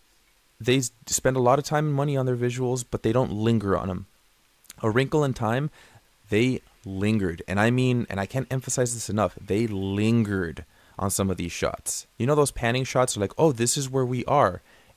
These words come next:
Every other scene was one of those panning shots that lasted over thirty-five seconds. And thirty-five seconds is a long fucking time to linger on one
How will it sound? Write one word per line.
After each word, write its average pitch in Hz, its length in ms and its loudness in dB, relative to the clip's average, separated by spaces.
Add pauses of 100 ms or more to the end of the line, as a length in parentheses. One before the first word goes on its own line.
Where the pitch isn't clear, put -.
(100)
Every 147 380 2
other 139 240 4
scene 139 520 0 (100)
was 113 260 2
one 107 280 2
of 131 100 2
those 117 200 6
panning 113 320 0
shots 135 320 -2
that 92 180 0
lasted 107 300 2
over 98 180 2
thirty-five 107 580 0
seconds. - 560 -6 (320)
And 98 120 -2
thirty-five 160 440 0
seconds 143 340 -2
is 101 160 -2
a 101 60 0
long 113 480 4
fucking 139 560 0
time 107 560 2 (400)
to 123 120 2
linger 117 560 4 (340)
on 98 240 -2
one 104 220 4